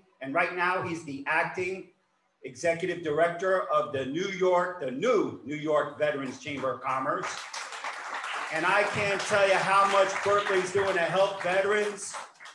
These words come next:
I can't tell you how talented this sergeant is, but we love Berkeley College,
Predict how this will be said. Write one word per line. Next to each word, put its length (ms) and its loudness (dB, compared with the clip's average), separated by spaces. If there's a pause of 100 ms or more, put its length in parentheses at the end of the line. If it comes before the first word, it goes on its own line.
(100)
I 200 -4
can't 400 -10
tell 180 -4
you 100 -2
how 280 0 (100)
talented 720 -4 (420)
this 300 -2
sergeant 440 0
is, 460 -2 (340)
but 160 -4
we 120 -2
love 360 6
Berkeley 360 2
College, 680 -2